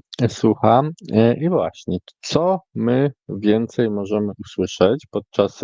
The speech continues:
twojej prelekcji na Kongresie Rozwoju Świadomości? Przypominam, że ona będzie dwudziestego piątego kwietnia o godzinie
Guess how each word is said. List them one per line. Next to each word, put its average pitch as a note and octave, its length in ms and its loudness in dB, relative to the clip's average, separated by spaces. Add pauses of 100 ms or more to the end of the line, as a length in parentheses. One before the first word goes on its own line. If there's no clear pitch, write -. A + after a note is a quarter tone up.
twojej A2 300 -2
prelekcji F#2+ 680 -4
na F2+ 180 -4
Kongresie G2 520 -2
Rozwoju F2+ 460 -4
Świadomości? B2 880 -4 (360)
Przypominam, A#2 760 -2
że G2 140 -8
ona F#2+ 200 -6
będzie F#2+ 400 -6 (140)
dwudziestego F#2+ 640 -2 (140)
piątego F2+ 600 -4
kwietnia B2 840 -6
o G#2+ 120 -10
godzinie F#2+ 560 -6